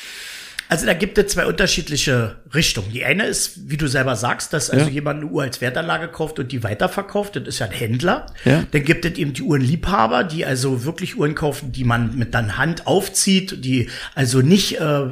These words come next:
Speaker 1: batteriebetrieben sind. Äh, das ist bei mir so.
Speaker 2: Ja.
Speaker 1: Das ist dann eine Automatikuhr. Da sagt man, die Uhr lebt eigentlich dann erst, wenn sie selber sich aufzieht oder wenn sie eben eine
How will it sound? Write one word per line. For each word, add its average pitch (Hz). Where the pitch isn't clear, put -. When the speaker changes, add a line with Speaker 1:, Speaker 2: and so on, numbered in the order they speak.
Speaker 1:
batteriebetrieben 165
sind. 262
Äh, 143
das 127
ist 123
bei 117
mir 139
so. 240
Speaker 2:
Ja. 156
Speaker 1:
Das 147
ist 170
dann 143
eine 131
Automatikuhr. 143
Da 123
sagt 120
man, 123
die -
Uhr 139
lebt 120
eigentlich 180
dann 156
erst, 196
wenn 127
sie 123
selber 113
sich 113
aufzieht -
oder 120
wenn 113
sie 131
eben 120
eine 127